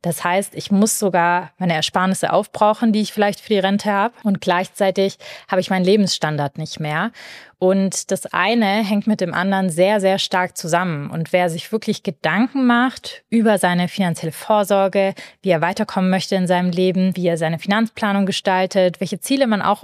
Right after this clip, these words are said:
unabhängig von der Altersvorsorge hat, das ist fest verzahnt für die meisten von uns mit ihrer eigenen Arbeitskraft,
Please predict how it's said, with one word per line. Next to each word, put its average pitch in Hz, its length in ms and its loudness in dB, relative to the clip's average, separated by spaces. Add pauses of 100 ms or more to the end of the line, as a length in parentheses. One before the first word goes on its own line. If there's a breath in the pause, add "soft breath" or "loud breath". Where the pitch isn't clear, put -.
(120)
unabhängig 240 560 -2
von 165 140 -4
der 156 140 -2
Altersvorsorge 165 960 -2
hat, 220 320 -2
das 156 200 -4
ist - 120 -6
fest - 400 -4
verzahnt 202 560 0
für - 100 -6
die 180 120 0
meisten 175 400 -2
von 175 180 -4
uns 180 340 -2
mit 175 160 -2
ihrer 165 200 -4
eigenen 165 320 -2
Arbeitskraft, 156 960 -4